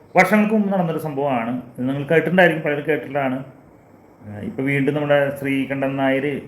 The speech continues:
ആ, ഈ കഥ വീണ്ടും പറയണ്ടായിരുന്നു. കഥയല്ല, നടന്ന സംഭവം തന്നെയാണ്. നമുക്ക് മുമ്പ്, നമ്മൾ മുമ്പ്, വർഷങ്ങൾക്ക് മുമ്പ് കേട്ടിട്ടുള്ള കാര്യമാണ്. വീണ്ടും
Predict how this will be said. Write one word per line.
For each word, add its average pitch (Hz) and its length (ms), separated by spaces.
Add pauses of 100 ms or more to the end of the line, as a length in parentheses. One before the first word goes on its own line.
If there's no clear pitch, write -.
(120)
ആ, 120 200
ഈ 127 60
കഥ 123 500
വീണ്ടും 120 260
പറയണ്ടായിരുന്നു. 107 640 (800)
കഥയല്ല, 147 400
നടന്ന 135 240
സംഭവം 127 360
തന്നെയാണ്. 123 320
നമുക്ക് 110 240
മുമ്പ്, 147 280
നമ്മൾ 139 200
മുമ്പ്, 151 260
വർഷങ്ങൾക്ക് 143 400
മുമ്പ് 143 200
കേട്ടിട്ടുള്ള 135 280
കാര്യമാണ്. 127 340
വീണ്ടും 120 420